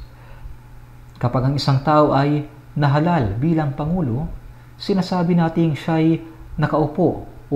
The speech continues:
nailuklok sa luklukan ng pangulo. Tumutukoy ito sa posisyon. Sinasabing may nakaupo sa upuan ng isang ministro. Hindi ito tumutukoy sa pag-upo sa upuan ng ministro, kundi posisyon ng ministro.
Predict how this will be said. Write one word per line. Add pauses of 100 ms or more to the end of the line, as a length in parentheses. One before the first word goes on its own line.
nailuklok
sa
luklukan
ng
pangulo. (720)
Tumutukoy
ito
sa
posisyon. (1120)
Sinasabing
may
nakaupo
sa
upuan
ng
isang
ministro. (600)
Hindi
ito
tumutukoy
sa
pag-upo
sa
upuan
ng
ministro, (320)
kundi
posisyon
ng
ministro.